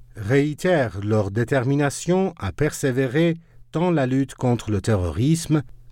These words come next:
à traquer ces criminels et les éliminer partout où ils se trouvent, à travers l'ensemble du territoire national, souligne le communiqué. Depuis le premier janvier,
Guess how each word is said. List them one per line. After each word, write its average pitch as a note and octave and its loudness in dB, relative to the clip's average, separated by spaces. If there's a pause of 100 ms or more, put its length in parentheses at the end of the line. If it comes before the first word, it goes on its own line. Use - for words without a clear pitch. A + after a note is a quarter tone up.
à A#2 -2
traquer D#3 -2
ces G2+ -4
criminels D#3+ -2 (240)
et B2+ 0
les G#2+ 2
éliminer C3 2
partout C#3+ -2
où A#2+ 2
ils G#2 4
se - -2
trouvent, D#3 0 (520)
à A#2 0
travers D#3+ 0
l'ensemble D3+ 0 (320)
du A2+ 0
territoire C3+ 0
national, B2 0 (400)
souligne E3 -2 (260)
le B2 2
communiqué. C#3+ -2 (400)
Depuis C#3 0
le D3+ 2
premier D3 0
janvier, C#3 0